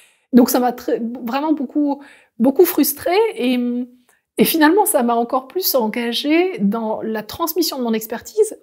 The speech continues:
aux pays africains pour qu'ils soient eux-mêmes en capacité encore plus déjà de comprendre ce qui leur arrive. Malheureusement, le, le changement climatique, c'est très fortement injuste. C'est déjà des pays et des zones qui sont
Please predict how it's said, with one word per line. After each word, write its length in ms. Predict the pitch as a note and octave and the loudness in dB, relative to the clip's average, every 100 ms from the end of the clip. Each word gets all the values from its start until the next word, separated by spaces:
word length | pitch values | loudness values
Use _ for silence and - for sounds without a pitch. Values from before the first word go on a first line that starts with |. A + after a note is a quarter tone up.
| _ | _
aux 140 | D#4+ | 2
pays 280 | E4+ D#4+ C4+ | 2 -2 -2
africains 440 | B3+ B3+ B3 C4+ - _ _ _ _ | -4 -4 -10 -12 -14 _ _ _ _
pour 220 | - D#4 D#4+ | 2 2 4
qu'ils 260 | D#4+ D4 | 2 2
soient 360 | B3 - B3 - | 0 2 0 4
eux-mêmes 400 | D#4 E4 E4 A#3+ - _ | 4 4 2 -2 -10 _
en 140 | - - | -4 0
capacité 560 | C4+ B3+ B3+ C#4 B3+ | -2 0 -2 -4 -4
encore 300 | A3 G3 A3+ | -4 -4 -6
plus 400 | - B4 - - _ _ _ _ _ - | 0 0 0 -8 _ _ _ _ _ 4
déjà 280 | B3+ - B3 | 6 6 4
de 100 | G#3 | 0
comprendre 360 | A3+ - C#4 | -6 -8 -6
ce 100 | - | -4
qui 100 | - | 0
leur 140 | G#3 F#3+ | 0 2
arrive. 360 | F#3 C#4+ E4 A#3 | 2 0 0 -4
Malheureusement, 500 | G3 G3 G#3 C4+ C#4 | -4 -2 0 0 0
le, 380 | G3+ F#3+ F#3+ F#3+ - | 2 0 -2 -8 -6
le 60 | |
changement 240 | A3 A#3 A3+ | -4 -2 -4
climatique, 420 | - F#3 F#3+ - | -4 -6 -6 -6
c'est 220 | - G3 | -4 -4
très 180 | - B3 | -2 -2
fortement 400 | A3+ G#3+ G#3+ A3+ | -2 -6 -6 -4
injuste. 460 | C4+ D4+ D4+ - _ | 4 4 2 -10 _
C'est 200 | - G3 | -2 2
déjà 380 | C4+ C#4+ D4 | 4 4 4
des 100 | A3 | 2
pays 400 | G#3 A#3+ B3 A#3+ - | -4 -4 -4 -4 -4
et 60 | |
des 140 | G3 G3+ | -4 -4
zones 260 | B3+ A#3 | -4 -6
qui 160 | G3+ G3+ | -6 -8
sont 280 | - A#3 | -6 -8